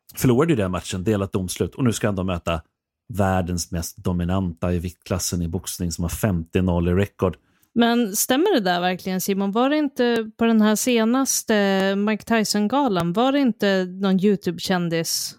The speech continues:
Speaker 2: som vann på knock där? Jag trodde det var samma person som skulle nu prata om att möta Mayweather.
Speaker 1: Nu är jag ingen expert på YouTube-stjärnor direkt, om man säger så, men det var hans brorsa, så vitt jag förstår,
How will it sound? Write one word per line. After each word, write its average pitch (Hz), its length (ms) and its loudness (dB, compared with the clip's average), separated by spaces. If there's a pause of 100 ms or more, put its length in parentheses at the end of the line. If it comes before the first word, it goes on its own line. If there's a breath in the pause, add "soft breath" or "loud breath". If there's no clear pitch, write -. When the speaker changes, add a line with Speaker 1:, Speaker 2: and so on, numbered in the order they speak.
(160)
Speaker 2:
som 170 560 -2 (160)
vann 190 300 4
på - 120 0
knock 320 340 2
där? 170 220 2
Jag 185 200 2
trodde 247 220 2
det 220 140 4
var 208 100 2
samma 196 380 2
person 196 480 0
som 170 420 2
skulle 175 260 -2 (460)
nu 180 220 4
prata 170 560 0
om 170 180 2
att 165 120 0
möta 165 540 0
Mayweather. 202 640 -2 (500)
Speaker 1:
Nu 120 160 6
är - 20 4
jag 127 100 4
ingen 101 180 2
expert - 380 -2
på 104 100 0
YouTube-stjärnor 113 720 0
direkt, 90 340 -4
om 98 60 0
man 95 80 2
säger 107 160 0
så, 101 140 -2
men 101 100 0
det 131 60 4
var 139 100 0
hans 151 200 -2
brorsa, 160 440 0
så - 120 0
vitt - 100 -2
jag 87 80 -2
förstår, 95 280 -4